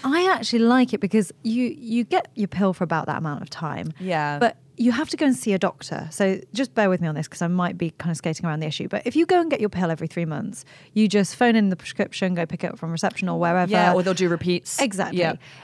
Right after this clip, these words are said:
Speaker 1: If you get the injection, you get four chances, I had to do maths for that,
Speaker 2: Mm.
Speaker 1: every single year to speak to a doctor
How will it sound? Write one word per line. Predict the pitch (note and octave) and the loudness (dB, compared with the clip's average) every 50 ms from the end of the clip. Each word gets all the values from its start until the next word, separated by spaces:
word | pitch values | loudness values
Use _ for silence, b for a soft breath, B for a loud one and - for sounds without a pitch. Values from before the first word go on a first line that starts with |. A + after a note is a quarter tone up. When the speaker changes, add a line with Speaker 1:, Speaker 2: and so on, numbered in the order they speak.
| B B - | B B -2
Speaker 1:
If | D#4 - | 0 2
you | F4 | 2
get | - - - | 2 2 2
the | C#4+ | 2
injection, | C#4+ B3+ A#3+ C4+ - - - - - F#3 - F#3 F#3 | 2 2 4 2 0 0 -2 -8 -8 -6 -6 -6 -4
you | G#3+ A3 A3+ B3+ B3+ | -2 0 2 2 2
get | - G#3+ F3+ E3+ - _ - | 2 2 0 0 -2 _ -14
four | - - - A#3+ A#3 C4 C#4+ | -12 -4 2 4 4 4 4
chances, | - - A3 F#3+ E3+ F3 - F3+ E3+ - - | 4 2 0 0 0 -2 -2 -2 -2 -2 -2
I | F3+ | -4
had | D#3 D#3+ - - F#3 - | -4 -4 -4 -6 -6 -4
to | - E3 | -4 -2
do | - F3+ | 0 0
maths | E3+ E3+ E3 D#3 - - - | 0 0 0 -2 -6 -8 -8
for | - E3 | -6 -4
that, | D3 D3+ - - | -4 -4 -4 0
Speaker 2:
Mm. | A#3+ D4 F4 | 2 4 4
Speaker 1:
every | - A4+ A4+ A4 C#4+ D#4 | 4 4 4 4 4 2
single | - - D4+ C#4 C4 C4+ C4+ | 2 2 2 2 4 4 4
year | B3+ A3+ A3+ A3+ F#3+ - - - - G3 - | 2 4 4 2 2 2 0 -2 -2 -4 -2
to | - - B3+ B3 A#3 A#3 A3+ G#3+ - - _ | -2 2 4 4 4 4 4 2 -2 -6 _
speak | - - - - D4 C#4+ B3 - - | -14 -10 -4 -2 -2 -2 -2 -4 -6
to | - B3+ B3 | -2 0 0
a | A3+ | 2
doctor | A#3+ G#3+ - - - - - D#3 D#3+ F3 F#3+ | 2 0 -2 -4 -12 -8 -6 -4 -2 -2 -4